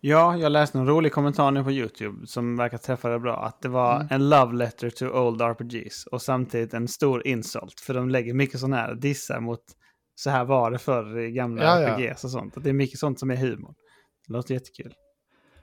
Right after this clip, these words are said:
Speaker 2: Det är mycket sånt att berättarrösten liksom börjar berätta någon smäktande historia och sen så bara, "Ah, fy fan vad dåligt skrivet", och så bara,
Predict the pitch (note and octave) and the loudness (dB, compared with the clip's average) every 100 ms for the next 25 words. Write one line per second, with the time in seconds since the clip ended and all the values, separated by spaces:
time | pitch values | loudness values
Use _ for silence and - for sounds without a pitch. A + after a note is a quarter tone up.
0 | _ - C#3 D3+ - C3+ E3 C#3+ C#3 C#3+ | _ -2 0 0 -2 0 0 2 2 4
1 | C#3 - B2+ A2+ - B2+ A#2+ A#2 - B2 | 2 0 -2 -2 -2 -2 -2 -2 -4 -2
2 | C3+ D#3 D3+ C3 A#2 D3 C3+ B2 A#2+ - | 4 6 6 2 0 0 0 -2 -4 -2
3 | C3+ A#2+ - A2 A#2 A2+ A2 G#2+ G2+ _ | -2 -4 -6 -4 -2 -2 -2 -4 -8 _
4 | _ C3 - C3 A2 A2 A2 C3 A2+ B2+ | _ -6 -2 -2 -2 -4 -4 -4 -6 -4
5 | A#2+ A2+ _ - - - - C#3 - C3+ | -4 -4 _ -6 -6 -10 -8 -8 -4 -4
6 | A2 A#2 C3 A2+ - C3 A#2+ A2 A#2+ B2 | -4 -4 -2 -4 -6 -4 -4 -4 -8 -10
7 | - B2+ A2+ | -8 -6 -6